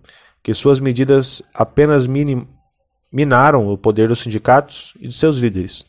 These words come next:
tornando-os dependentes do Estado e sendo usados pelo poli-, pelos políticos por muito tempo para ganharem voto.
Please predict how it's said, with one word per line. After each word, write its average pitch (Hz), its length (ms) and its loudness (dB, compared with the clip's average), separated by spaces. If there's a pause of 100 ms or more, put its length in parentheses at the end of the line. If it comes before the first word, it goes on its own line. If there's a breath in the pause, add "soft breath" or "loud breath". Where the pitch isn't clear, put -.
(140)
tornando-os 123 540 0
dependentes 127 920 -2 (320 soft breath)
do 127 80 2
Estado 123 520 2 (380)
e 107 60 -6
sendo 123 280 -2
usados 113 680 0 (100)
pelo 117 180 -2
poli-, 113 380 -6
pelos 120 300 -6
políticos 110 600 -8
por 113 160 -4
muito 113 260 -10
tempo 110 440 -6 (880 soft breath)
para 113 280 4
ganharem 110 420 -2
voto. 98 540 -4